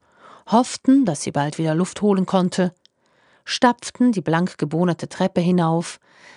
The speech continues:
die danach leider nicht mehr ganz so blank war, und verschwanden im Kinderzimmer. Dort stand immer noch das Barbie-Puppenhaus von Maxis kleiner Schwester,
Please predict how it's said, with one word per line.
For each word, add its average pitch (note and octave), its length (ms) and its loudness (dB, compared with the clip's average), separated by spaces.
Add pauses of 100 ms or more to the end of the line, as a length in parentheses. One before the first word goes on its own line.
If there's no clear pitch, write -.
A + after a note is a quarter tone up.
(160)
die G#3+ 80 0
danach G#3 540 0
leider F3 360 0
nicht G3 280 -2
mehr E3 160 0
ganz F#3+ 280 0
so F#3+ 100 -2
blank F3+ 380 0
war, E3+ 320 0 (460)
und A#3+ 180 2
verschwanden F3 560 -2
im G3+ 160 0
Kinderzimmer. D3 760 -4 (1160)
Dort E3 300 0
stand F#3 240 0
immer F#3 160 2
noch F#3 100 -2
das - 140 -4
Barbie-Puppenhaus F3 840 -2
von E3+ 160 -2
Maxis F3+ 320 -4
kleiner F3+ 260 0
Schwester, F#3 520 -2